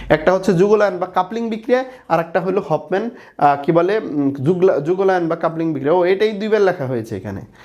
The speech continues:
এটাই দুইবার লেখা হয়েছে। এরপরে ক্যানিজারো বিক্রিয়া। ক্যানিজারো বিক্রিয়াতে, বিক্রিয়াও কিন্তু অন-, অত্যন্ত গুরুত্বপূর্ণ বিক্রিয়া। আমরা এটা নিয়ে কিন্তু ডিটেলসে অনেক আলোচনা করেছি।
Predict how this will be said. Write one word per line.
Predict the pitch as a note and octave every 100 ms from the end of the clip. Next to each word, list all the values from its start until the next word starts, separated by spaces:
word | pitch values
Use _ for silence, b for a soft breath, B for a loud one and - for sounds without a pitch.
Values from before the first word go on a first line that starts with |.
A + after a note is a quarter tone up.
| B B
এটাই | C#3 D#3+
দুইবার | D#3+ E3+ E3
লেখা | C#3+ B2+
হয়েছে। | B2 B2+ F3+
এরপরে | F3+ G3 F#3+
ক্যানিজারো | A3+ A3 A3 A3+ G#3
বিক্রিয়া। | E3+ E3+ G#2+ - b b _ -
ক্যানিজারো | G3+ G#3+ G#3+ A3
বিক্রিয়াতে, | A3 A3 - G#3+ G#3 G3 F#3+
বিক্রিয়াও | E3 D#3+ D3 E3 F3 F3
কিন্তু | F3+ E3+
অন-, | E3+ D3+
অত্যন্ত | D#3+ - F3+ E3+
গুরুত্বপূর্ণ | D#3+ E3+ E3+ D#3+ D#3 C#3+
বিক্রিয়া। | C3+ B2+ C3+ D3+ - B B -
আমরা | D3
এটা | D3 D#3
নিয়ে | D#3+
কিন্তু | D#3 D#3
ডিটেলসে | C#3+ C#3+ D3 C#3+ D3+
অনেক | D#3
আলোচনা | D#3 C#3 D3+ C3
করেছি। | B2+ A#2+ A#2